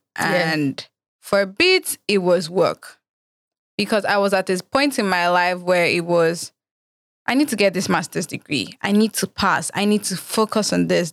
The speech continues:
Speaker 2: This is what I want to do. This is what I feel like I need to pay attention to,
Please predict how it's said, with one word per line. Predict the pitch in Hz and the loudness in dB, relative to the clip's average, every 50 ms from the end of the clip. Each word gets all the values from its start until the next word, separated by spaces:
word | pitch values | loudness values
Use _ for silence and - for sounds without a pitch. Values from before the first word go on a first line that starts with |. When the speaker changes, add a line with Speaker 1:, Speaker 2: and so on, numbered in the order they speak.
| _ _ - | _ _ 0
Speaker 2:
This | 202 214 262 269 - | 2 2 2 0 -2
is | - 214 220 202 180 | -2 -2 0 0 0
what | 180 190 190 180 | 2 2 2 2
I | 175 170 165 165 156 - _ - | 2 0 -2 -4 -8 -8 _ 0
want | 180 175 180 175 | 0 2 0 0
to | - - 160 | -2 -4 -6
do. | - - - 180 170 160 160 - | -4 -4 -2 0 0 0 -2 0
This | - 220 240 - | 0 0 0 0
is | 285 247 196 | 0 -2 -2
what | 185 185 185 185 180 175 - - | 0 2 2 4 2 2 0 -2
I | - - 170 | -4 -4 -4
feel | 156 - - 190 190 190 185 | -4 -4 0 2 2 4 4
like | 170 156 156 175 _ _ _ _ _ _ - | 2 2 0 -4 _ _ _ _ _ _ -4
I | 180 | -2
need | 180 185 185 | -2 -2 -2
to | - 190 | -4 -4
pay | - - 262 269 | -2 0 0 2
attention | 240 226 - 208 208 196 - 214 208 208 | 2 0 0 0 0 0 0 0 0 0
to, | 202 - 202 196 196 | 0 0 0 0 0